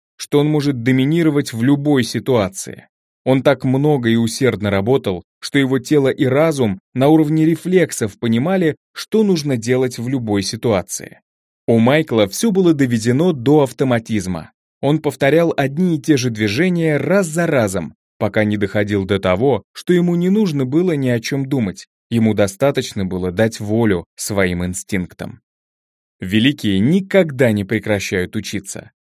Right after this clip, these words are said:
Инстинкт и талант без должной техники делают тебя просто безрассудным, как подростка за рулем мощного автомобиля. Инстинкт — это необработанная глина,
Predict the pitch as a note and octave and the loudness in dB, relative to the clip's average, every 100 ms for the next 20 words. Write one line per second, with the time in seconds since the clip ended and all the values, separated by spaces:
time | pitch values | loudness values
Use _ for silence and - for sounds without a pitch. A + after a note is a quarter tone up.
0 | _ - A#2 A2+ - A#2+ G#2 F#2+ - B2+ | _ -2 0 0 -2 -2 -2 -4 -8 -2
1 | G#2 A2+ D3 A#2+ _ - B2+ C#3+ C3+ B2+ | 0 2 0 -4 _ -10 -2 -2 4 2
2 | G#2 G#2+ G#2+ G3+ F#3+ B2+ - F#2 - _ | 4 0 0 0 0 0 -4 -6 -8 _
3 | C#3 G#3 G#3+ F#3+ F#3+ F3+ D#3+ F#3 A3+ G3 | -2 0 0 -2 0 0 2 -2 -2 -2
4 | D#3+ F#3 F3 F3 - B2 F#2 F2 D#2 _ | 0 0 2 -2 -2 -6 -4 -6 -8 _
5 | _ - B2 C#3 C3 F3+ E3+ - A2 G2 | _ -6 -2 0 2 2 2 -4 -6 -2
6 | G2+ G#2+ D3 D3+ - A#2 G#2+ - A2+ G#2+ | 0 0 0 -2 -2 0 0 -4 -2 0
7 | G2+ - A2+ G#2+ G2 D#2+ - _ _ _ | 0 -2 -2 -2 -6 -10 -14 _ _ _
8 | - B2+ A#2+ - E3+ E3 - - _ - | -2 0 2 0 -2 -4 -6 -20 _ -2
9 | C#3+ F3 F3 E3+ D#3 D#3+ E3 F3+ E3+ E3+ | 0 2 2 2 4 2 2 -2 -2 0
10 | E3 D#3 C#3+ D#3+ E3 A2 F2+ | -2 0 0 0 0 0 -4